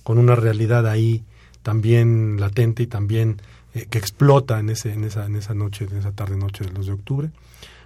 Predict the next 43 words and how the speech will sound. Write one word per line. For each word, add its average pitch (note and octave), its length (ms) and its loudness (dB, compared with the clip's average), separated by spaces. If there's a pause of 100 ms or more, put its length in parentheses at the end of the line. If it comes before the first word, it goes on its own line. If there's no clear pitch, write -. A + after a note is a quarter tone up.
Podemos B2 280 2
hablar A2+ 240 2
de, G#2 200 -2
del G2+ 260 -2
diecinueve A2 340 0
de - 60 -8
septiembre A2+ 320 -2
del G2 100 -2
ochenta G2 360 -4
y F#2 80 -6
cinco E3 380 0
en B2+ 100 0
Tlatelolco, B2+ 720 -2 (600)
la, F#2 320 -10
la F#2+ 180 -8
fuerza G#2+ 480 -4
de F#2+ 140 -4
la F#2 80 -6
naturaleza G#2+ 800 0 (500)
y B2 100 0
la A2+ 100 4
fuerza C3 360 4
de B2 60 8
una B2 140 6
comunidad A2+ 520 2
que A2 160 -4
responde G2+ 680 2 (400)
a G#2+ 120 -8
una A2 220 -2
demanda, G2+ 560 0
eh, F#2+ 80 -4
a G2 80 -8
una G#2 140 -4
urgencia G2+ 540 -4 (360)
y A#2 100 -8
que - 140 -8
consolida A#2+ 680 0
un B2+ 160 6
nuevo B2+ 240 6
cuerpo B2+ 440 2
que G2+ 100 -18
se A2 100 -6
llama A#2 300 -2